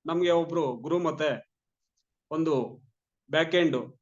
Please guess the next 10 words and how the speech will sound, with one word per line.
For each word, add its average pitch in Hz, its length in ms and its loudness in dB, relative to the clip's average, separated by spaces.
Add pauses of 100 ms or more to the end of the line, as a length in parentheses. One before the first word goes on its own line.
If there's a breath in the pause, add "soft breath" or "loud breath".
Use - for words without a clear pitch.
(220)
ಏನೇ 180 200 0
ಒಂದು 165 260 0
ಇಶ್ಯೂಸ್ 147 300 -8
ಆದ್ರೂ 147 420 0
ಅದನ್ನ 147 380 -2
ಹೇಳ್ಕೊಳಕ್ಕೆ 165 720 4
ಮತ್ತೆ 147 380 0
ಒಂದು 139 400 -2
ನಾವು 135 340 2
ಕಲಿಬೇಕು, 165 880 0